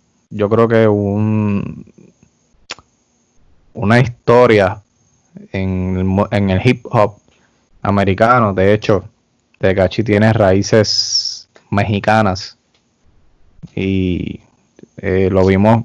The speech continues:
varias veces en, yo siempre recuerdo un video que él sale en República Dominicana regalando chavos en el barrio, regalando dinero.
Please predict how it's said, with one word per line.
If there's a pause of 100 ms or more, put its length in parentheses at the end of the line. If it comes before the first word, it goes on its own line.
varias
veces (800)
en,
yo
siempre
recuerdo
un
video
que
él
sale
en
República
Dominicana (720)
regalando
chavos
en
el
barrio, (500)
regalando
dinero.